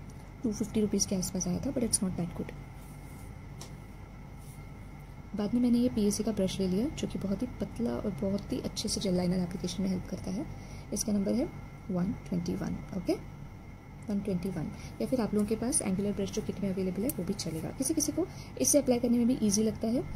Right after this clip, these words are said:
that is also fine। इसका कोई number नहीं है, लेकिन आप लोग इस तरह का ब्रश भी चाहो तो यूज़ कर सकते हो, that is absolutely fine। मस्कारा, अ, जो ब्रश होता है उससे हम eyebrows का जो जेल लगा के फिर उससे spread कर देते हैं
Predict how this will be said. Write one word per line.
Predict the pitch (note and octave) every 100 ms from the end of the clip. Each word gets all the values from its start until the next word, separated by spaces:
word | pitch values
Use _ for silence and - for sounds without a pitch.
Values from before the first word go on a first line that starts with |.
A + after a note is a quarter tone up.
| -
that | - F#3+
is | G3
also | G3 G#3
fine। | - F#3 -
इसका | -
कोई | A#3+ A#3
number | G3 G#3
नहीं | A3+ A3
है, |
लेकिन | D4 A#3+
आप | G#3+ G#3+
लोग |
इस | F#3+ -
तरह | G3
का | F#3+
ब्रश | F#3+ F3
भी | F3+
चाहो | F3+
तो | E3+ F3
यूज़ | E3+
कर | -
सकते | D#3+ - -
हो, | -
that | F#3+ F#3+
is |
absolutely | F3+ F3+ F3+ F3+ -
fine। | D#3+ G3 - - - - - - - - - - - -
मस्कारा, | A3+ - A#3 A#3+
अ, | B3 - A3 G#3+
जो | G#3+ G#3+
ब्रश | A3 G#3+
होता | A3 G#3
है | G3 D#4 - - - - - - - -
उससे | A3 A3
हम | A#3 -
eyebrows | F#3+ F3 G3 F#3
का | - F#3+ F#3
जो | - G3 F#3
जेल | F3 F#3
लगा | F#3
के | F3+ A3
फिर | A3 G3+
उससे | - D4+
spread | - - F#3 E3
कर | E3+
देते | D#3+ - -
हैं | F#3+